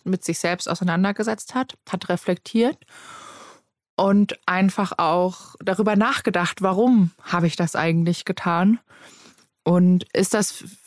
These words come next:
was lö-, also ich meine, klar, wir lösen bestimmt mit unserem Podcast sehr viele der Menschen aus. Und auch mit unseren Instagram-Profilen. Äh, f-, positive Sachen, vielleicht auch negative Sachen. Und wenn wir auch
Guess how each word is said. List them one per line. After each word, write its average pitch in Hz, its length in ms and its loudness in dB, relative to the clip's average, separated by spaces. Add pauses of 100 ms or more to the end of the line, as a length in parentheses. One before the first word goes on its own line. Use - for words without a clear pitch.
(240)
was 202 420 -4
lö-, 220 280 4
also 196 280 0
ich - 220 -2
meine, 220 280 2
klar, 196 260 -4
wir 208 60 2
lösen 214 300 4
bestimmt 190 280 0
mit 202 120 2
unserem 180 260 0
Podcast 185 500 -4
sehr 165 160 0
viele 170 220 -4
der 156 100 -4
Menschen 151 340 -6
aus. 160 340 -2 (920)
Und 196 180 2
auch 175 120 2
mit 185 120 4
unseren 170 340 2
Instagram-Profilen. 180 1120 0 (600)
Äh, 190 140 0
f-, - 120 -2 (160)
positive 269 480 2
Sachen, 180 400 2
vielleicht 220 320 0
auch 202 100 -2
negative 175 540 0
Sachen. 156 440 -4 (500)
Und 165 500 0
wenn 214 180 4
wir - 160 2
auch 202 100 -4